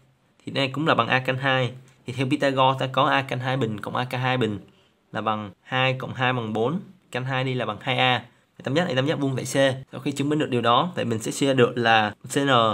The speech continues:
sẽ vuông góc với A C. Thì mình sẽ suy ra được là C N sẽ vuông góc với lại A C. Là do, ờ, N là trung điểm của C D, mà C D đã vuông góc với A C rồi, nên suy định là C N cũng vuông góc với A C. Và mình có như sau. Đó chính là, ờ,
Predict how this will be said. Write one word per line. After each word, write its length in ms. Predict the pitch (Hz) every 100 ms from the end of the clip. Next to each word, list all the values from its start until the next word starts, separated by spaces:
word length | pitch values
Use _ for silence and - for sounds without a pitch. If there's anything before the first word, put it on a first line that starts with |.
| 104 - _ _
sẽ 60 | 131
vuông 120 | 143
góc 100 | 165
với 100 | 156
A 100 | 135
C. 120 | 131 135 127 131 - _ _ _ _ _ -
Thì 100 | 123
mình 140 | 113
sẽ 80 | 131
suy 180 | 131 131
ra 80 |
được 160 | 123 117
là 280 | 117 107 101 - _ _ -
C 40 |
N 160 | 131 131 113 107
sẽ 120 | 131
vuông 180 | 135 135
góc 160 | 160 175
với 80 |
lại 140 | 131 107
A 160 | 123
C. 120 | 131 135 131 117 - _ _ _ _ _ _ _ _
Là 80 | 113
do, 400 | 113 127 131 131
ờ, 400 | 127 117 117 117 -
N 200 | 123 117
là 60 | 110
trung 180 | 147
điểm 160 | 127 101
của 80 | 104
C 80 | -
D, 180 | 135 143 139 127 - - _
mà 80 | 120
C 80 | -
D 180 | 139 139 139
đã 80 | 131
vuông 160 | 139 143
góc 120 | 170
với 100 | 147
A 60 | 139
C 240 | 135 135
rồi, 180 | 123 113
nên 80 | 123
suy 180 | 139
định 160 | 127 113
là 80 | 110
C 140 | -
N 140 | 127 127 107 104
cũng 100 | 131
vuông 100 | 147
góc 120 | 160
với 80 | 151
A 80 | 135
C. 120 | - 131 127 - - _ _ _ _ _ _ _ _ _ _
Và 60 | 117
mình 180 | 113
có 180 | 107 120
như 120 | 151
sau. 480 | 143 143 131 127 - - _ _ _ -
Đó 60 | -
chính 180 | 135 151
là, 220 | 127 113
ờ, 340 | 110 113 110